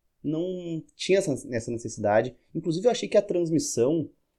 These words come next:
se o cara vê a transmissão, eu vi a transmissão da R B S T V gaúcha, né? Mas,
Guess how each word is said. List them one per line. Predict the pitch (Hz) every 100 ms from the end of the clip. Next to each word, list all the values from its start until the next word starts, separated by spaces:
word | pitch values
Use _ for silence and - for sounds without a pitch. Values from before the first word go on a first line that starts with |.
| _ _ _
se | -
o | -
cara | 131
vê | 123 143
a | -
transmissão, | 151 135 - 123 120 113 107
eu | 101
vi | 107 123 139 143 143 - _ _
a | 120
transmissão | - 123 127 131
da | 131
R | 135
B | 139
S | 139
T | 139
V | 113 104
gaúcha, | 101 113 117 101
né? | 92 95 _ _ _ _ _ -
Mas, | 107 107 107 107 107 - - - -